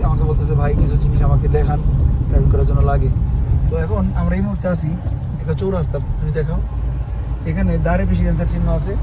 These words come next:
সামনে জেব্রা ক্রস আছে, এবং সামনে গাড়ি এদিক দিয়ে আসে। এই যে গাড়ি আসতেছে, এই জন্য আমরা লাল লাইন তারে খুশি থামছি,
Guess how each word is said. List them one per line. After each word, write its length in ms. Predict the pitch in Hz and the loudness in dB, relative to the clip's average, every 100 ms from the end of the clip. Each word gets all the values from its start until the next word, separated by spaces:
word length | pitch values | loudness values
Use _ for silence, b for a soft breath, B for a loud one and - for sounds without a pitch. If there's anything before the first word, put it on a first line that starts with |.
| - - - - - - | -4 -4 -4 -4 -4 -4
সামনে 220 | - 160 160 | -4 -2 -2
জেব্রা 260 | 170 170 | -2 -2
ক্রস 220 | 185 180 | -2 -2
আছে, 260 | 175 180 220 - - - - - | -2 -4 -4 -4 -6 -6 -4 -2
এবং 180 | 202 196 | -2 -2
সামনে 440 | 175 180 208 185 180 - 160 | -2 -2 -2 -4 -4 -2 2
গাড়ি 200 | 170 175 | 2 0
এদিক 380 | 180 165 160 | -2 -2 -2
দিয়ে 140 | 165 170 | -2 0
আসে। 320 | 165 170 214 - - - - - - | -2 -2 -4 -4 -4 -4 -6 -6 -4
এই 60 | |
যে 60 | 160 | -4
গাড়ি 180 | 160 165 | -2 -2
আসতেছে, 340 | 156 165 190 | -4 -4 -4
এই 120 | 220 | -4
জন্য 140 | 180 165 | -4 -4
আমরা 200 | 160 156 | -4 -4
লাল 120 | 160 | -4
লাইন 120 | 165 170 | -4 -4
তারে 140 | 160 | -4
খুশি 160 | 156 160 156 | -4 -6 -4
থামছি, 280 | 165 - | -4 -4